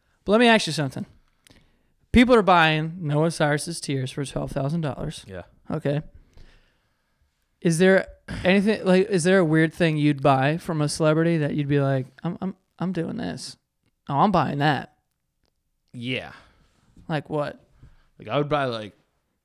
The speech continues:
Speaker 2: Rihanna's underwear or something.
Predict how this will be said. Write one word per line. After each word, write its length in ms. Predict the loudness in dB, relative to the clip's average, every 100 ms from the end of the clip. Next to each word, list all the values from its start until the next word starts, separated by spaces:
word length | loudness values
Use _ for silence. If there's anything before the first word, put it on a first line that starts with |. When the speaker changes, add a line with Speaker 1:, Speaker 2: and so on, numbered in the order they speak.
| _ _ _ _ _ _ _ _ _ _ _ -16
Speaker 2:
Rihanna's 460 | -16 -16 -18 -20 -20
underwear 380 | -18 -14 -14 -14
or 60 |
something. 320 | -16 -16 -16